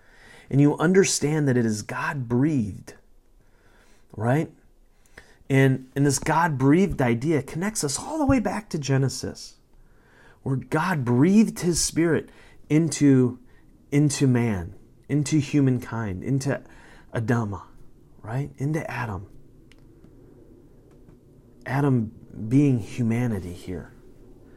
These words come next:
God breathed, put his spirit into it. So what we, what we see in the scriptures is something God breathed, this life.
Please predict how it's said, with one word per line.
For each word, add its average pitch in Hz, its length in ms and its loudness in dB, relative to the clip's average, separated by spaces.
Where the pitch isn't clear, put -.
God 139 420 -2
breathed, 123 560 2
put 151 140 -6
his 143 120 -2
spirit 139 360 0
into 107 200 -4
it. 98 120 -8
So - 180 -2
what 147 160 4
we, 139 300 2
what 123 180 -4
we 147 100 -2
see 147 200 -2
in 147 80 0
the 139 60 0
scriptures 127 380 -6
is 110 100 -6
something 135 320 -2
God 120 300 -4
breathed, 120 400 0
this 131 240 0
life. 107 760 -4